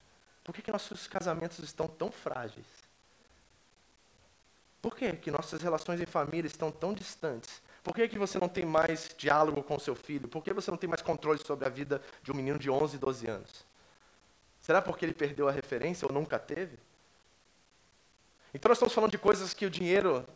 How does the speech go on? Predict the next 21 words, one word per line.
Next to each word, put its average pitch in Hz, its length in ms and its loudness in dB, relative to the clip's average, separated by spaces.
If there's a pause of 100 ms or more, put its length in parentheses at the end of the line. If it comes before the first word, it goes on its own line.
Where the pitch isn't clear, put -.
tem 160 320 0 (320)
relação, 185 600 8
mas 160 140 4
são, 185 320 -2
vão 175 140 0
muito 185 320 -4
mais 160 180 0
além 120 260 0
disso. - 440 -18 (1040)
E - 40 -6
precisamos 208 460 -4
pensar 254 400 -2
nossa 233 240 -2
relação 175 400 2
com 156 220 -2
essa 185 280 -2
coisa 143 680 0 (320)
que 151 100 -8
pode 180 280 4
ser 185 80 0
maligna, 131 580 0